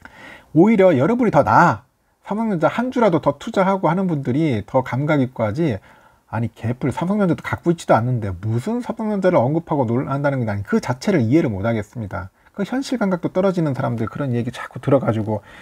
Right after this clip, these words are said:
어, 만박하더라 카더라 그런 소리 좀 안 했으면 좋겠습니다. 어? 주식은 실전 감각이 중요한 겁니다. 그 애널리스트들 말 들어봐야 아무 의미 없어요. 걔들은 월급쟁이야. 그냥 회사에서 주는 대로 지들 멋대로 그냥 회사 좋은 대로 이야기할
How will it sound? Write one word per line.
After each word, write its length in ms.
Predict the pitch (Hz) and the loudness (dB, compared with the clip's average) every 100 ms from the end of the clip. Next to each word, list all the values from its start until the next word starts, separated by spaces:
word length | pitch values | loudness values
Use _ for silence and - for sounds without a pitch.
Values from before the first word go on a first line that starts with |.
| - - | -20 -8
어, 100 | 117 | -4
만박하더라 600 | 104 113 131 - 156 147 | -2 -2 -2 -4 -2 -2
카더라 420 | - 131 113 101 - - _ - | -2 -2 0 -2 -4 -20 _ -6
그런 220 | 185 214 | -4 -2
소리 220 | 190 139 | 0 0
좀 120 | 127 | -2
안 80 | 104 | -4
했으면 280 | 175 240 202 | -4 -4 -4
좋겠습니다. 640 | 120 110 - 110 98 98 - _ _ - | -4 -6 -10 -10 -8 -10 -12 _ _ -12
어? 100 | 175 - _ | -12 -12 _
주식은 600 | - 170 190 190 165 101 - _ | -4 0 0 0 0 -4 -10 _
실전 320 | - 240 233 | -8 -2 -2
감각이 300 | 135 139 127 | 0 -2 -4
중요한 340 | - 123 139 127 | -4 -4 -4 -4
겁니다. 460 | 104 95 90 98 _ _ | -6 -6 -10 -12 _ _
그 100 | 190 | -6
애널리스트들 760 | 139 156 208 185 - - 160 143 | 0 2 2 0 -4 -2 0 0
말 220 | 117 180 | 0 -2
들어봐야 340 | - 190 165 - | -4 -4 -2 -2
아무 220 | 196 247 | -2 0
의미 140 | 190 | 0
없어요. 680 | 165 - 190 165 147 180 147 | -2 -4 -4 -2 0 0 -2
걔들은 340 | 156 196 196 208 | 0 0 2 0
월급쟁이야. 720 | 104 160 226 - 214 190 147 | 2 0 0 -4 0 2 2
그냥 640 | 147 156 120 139 147 101 - - - - _ 233 | 0 0 -2 -2 -4 -6 -10 -20 -20 -20 _ -2
회사에서 360 | 240 254 247 | 2 2 0
주는 240 | - 190 226 | -4 -4 0
대로 400 | 180 214 180 127 | 0 2 0 0
지들 220 | - 208 | -4 -2
멋대로 580 | 147 165 202 160 170 160 | -2 -2 -2 0 2 0
그냥 200 | 196 196 | -2 -2
회사 140 | 240 302 | -2 -2
좋은 220 | 185 220 | 0 0
대로 140 | 220 | 2
이야기할 480 | 135 175 - 165 | 2 2 0 -2